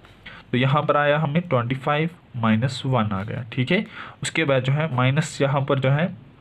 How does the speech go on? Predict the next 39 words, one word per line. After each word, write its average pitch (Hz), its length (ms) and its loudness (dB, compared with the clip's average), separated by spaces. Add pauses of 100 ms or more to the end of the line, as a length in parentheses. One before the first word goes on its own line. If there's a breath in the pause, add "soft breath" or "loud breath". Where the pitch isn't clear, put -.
(480)
वन 127 220 2
करना 135 280 0
है, 151 140 0
वो 123 140 0
ट्वेंटी 113 340 0
फ़ोर 123 280 0
आ 120 60 2
गया। 127 220 0 (280 loud breath)
So - 200 -6
ट्वेंटी 156 260 0
फ़ोर 143 260 2
number 120 320 2
जो 113 180 -2
है 156 220 0 (380 loud breath)
इनके 151 360 -2
बीच 104 300 0
में 101 100 -6
होंगे, 107 360 -8
ठीक 127 180 -6
है, 131 160 -6
इन 135 180 -2
दो 120 140 0
squares 107 440 -2
के 202 160 0 (260)
बीच 107 300 -2
में 110 80 -12
होंगे। 107 280 -14 (500 loud breath)
इसी 175 200 0
तरीके 165 340 2
से 160 200 -2
जो 127 120 2
है 151 240 0
इसका 156 320 -2
second, 151 640 -2 (1500)
second 143 580 -2
part 139 220 2
जो 135 80 2
है 131 60 4
इसका, 151 280 -6